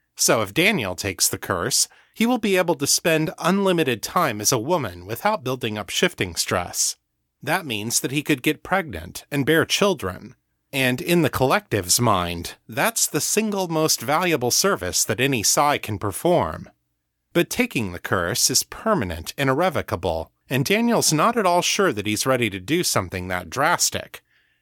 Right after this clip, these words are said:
So Ava arranged for a test run.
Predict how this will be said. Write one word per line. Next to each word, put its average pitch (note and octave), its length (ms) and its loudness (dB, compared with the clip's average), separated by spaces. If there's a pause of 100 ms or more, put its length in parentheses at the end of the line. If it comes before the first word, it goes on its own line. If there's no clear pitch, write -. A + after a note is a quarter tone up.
(160)
So - 260 0
Ava G#3 340 2
arranged G#2 600 -2
for F3+ 160 2
a E3 60 2
test - 440 0
run. E2+ 400 -2